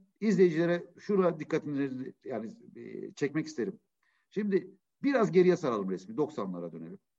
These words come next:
Doksanlarda bir asker şeyi vardı, imajı vardı. Askere kimse dokunamaz. Değil mi?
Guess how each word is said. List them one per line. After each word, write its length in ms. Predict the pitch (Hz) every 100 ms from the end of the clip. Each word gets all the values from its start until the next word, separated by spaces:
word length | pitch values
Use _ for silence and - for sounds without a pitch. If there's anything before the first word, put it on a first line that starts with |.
| _
Doksanlarda 520 | 202 214 233 220 196 185
bir 200 | 208 160
asker 300 | - 202 190
şeyi 260 | 170 147
vardı, 240 | 107 82 95
imajı 280 | 92 95
vardı. 160 | 80 - _ _ -
Askere 300 | 233 233 208
kimse 240 | 208 175
dokunamaz. 460 | 160 147 120 - _ _ _ _ _ _ _ _
Değil 120 | -
mi? 60 | 202